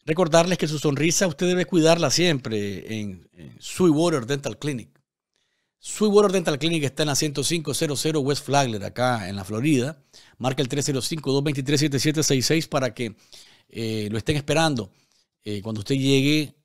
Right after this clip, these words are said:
Recuerde que si no tiene seguro médico, la primera consulta es gratis y le aplican hasta el diez por ciento de descuento. Piense en la endodoncia que necesita, en la extracción de piezas con o sin porcelana,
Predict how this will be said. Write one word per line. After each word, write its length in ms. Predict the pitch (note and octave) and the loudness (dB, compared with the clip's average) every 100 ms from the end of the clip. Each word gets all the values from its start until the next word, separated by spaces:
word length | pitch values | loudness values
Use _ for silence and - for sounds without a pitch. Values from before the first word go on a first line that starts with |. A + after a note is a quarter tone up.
| _ _ _ - | _ _ _ -10
Recuerde 400 | G#2+ C#3 D3 C3+ | -2 0 0 -2
que 120 | C#3+ | -2
si 280 | - C3 A#2+ | 0 0 0
no 140 | B2+ | -2
tiene 160 | D#3 D3+ | -2 0
seguro 260 | C#3 D3+ | 0 0
médico, 680 | C#3+ C#3+ D3+ D3 D#3+ D#3+ - | 0 0 0 -2 -2 -4 -6
la 140 | - A2 | -8 -6
primera 240 | A2 C#3 | -2 -2
consulta 340 | C#3+ B2 C#3 C#3 | -2 -4 -6 -4
es 60 | |
gratis 580 | C3 C3+ C3 D#3+ D3+ - | -2 -2 -2 -4 -4 -4
y 60 | B2 | -6
le 80 | A2+ | -8
aplican 320 | A#2 B2+ C#3+ | -6 -6 -6
hasta 140 | A#2+ | -6
el 40 | A2 | -6
diez 140 | B2+ | -6
por 160 | C3 A2+ | -6 -8
ciento 320 | B2 - C3 | -8 -6 -6
de 40 | |
descuento. 600 | A2 - C3 B2 - C#3 - _ _ _ _ _ _ | -6 -4 -6 -6 -10 -12 -12 _ _ _ _ _ _
Piense 320 | - D3+ E3+ F#3 | -2 0 2 2
en 80 | |
la 80 | D#3+ | 2
endodoncia 540 | C#3 B2+ B2+ D#3+ - C#3 | 2 2 2 0 -2 -4
que 80 | |
necesita, 520 | C3 A#2 G#2+ D#3 D3+ D#3 | -4 -4 -2 -2 -2 -4
en 60 | |
la 60 | C3+ | -4
extracción 340 | B2 A2 C#3 | -6 -6 -6
de 80 | C3+ | -6
piezas 300 | B2 C3+ B2+ | -6 -6 -6
con 180 | C3+ C3 | -8 -8
o 60 | |
sin 160 | A#2+ A#2+ | -8 -10
porcelana, 840 | A#2 G#2+ G2+ B2 C#3+ C#3+ C#3+ C#3+ | -10 -10 -4 -2 -2 -2 -6 -10